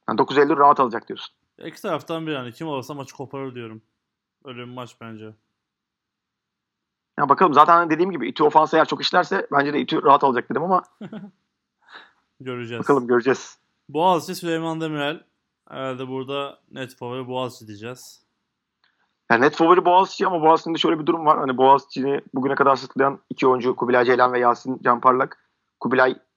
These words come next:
Speaker 1: Kubilay'ın sakatlığı söz konusu ve bu maçta oynayamayacak Kubilay. Ee, yani Yasin hani Bursa maçında da gördük. Diğer maçlarda da gördük. Yasin zaten birebir de savunulması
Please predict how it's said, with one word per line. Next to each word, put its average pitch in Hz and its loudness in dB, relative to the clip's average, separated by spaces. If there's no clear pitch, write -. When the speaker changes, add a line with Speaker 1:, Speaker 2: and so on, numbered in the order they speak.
Speaker 1:
Kubilay'ın 123 -2
sakatlığı 127 -4
söz 127 -4
konusu 127 -6
ve 123 2
bu 117 0
maçta 120 0
oynayamayacak 117 0
Kubilay. 123 0
Ee, - -4
yani 110 2
Yasin 131 4
hani 139 -2
Bursa 135 -4
maçında 135 -4
da 139 0
gördük. 110 -2
Diğer 123 0
maçlarda 123 -2
da 123 -2
gördük. 107 -6
Yasin 110 0
zaten 113 0
birebir 117 0
de 123 0
savunulması 117 -4